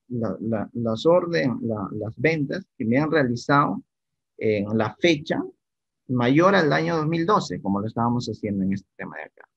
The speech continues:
Ok, perfecto, se le agrega nada más. Hacemos un where,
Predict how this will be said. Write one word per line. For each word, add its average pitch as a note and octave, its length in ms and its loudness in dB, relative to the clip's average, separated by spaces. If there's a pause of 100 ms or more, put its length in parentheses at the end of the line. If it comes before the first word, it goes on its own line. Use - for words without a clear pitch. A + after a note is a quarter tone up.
(140)
Ok, C4 140 -14 (200)
perfecto, - 420 -12
se - 140 -8
le G2 140 0
agrega D#2+ 400 -8
nada E2 260 -4
más. - 180 -6 (1500)
Hacemos A#2+ 460 -6
un G3 120 4
where, C#3 280 2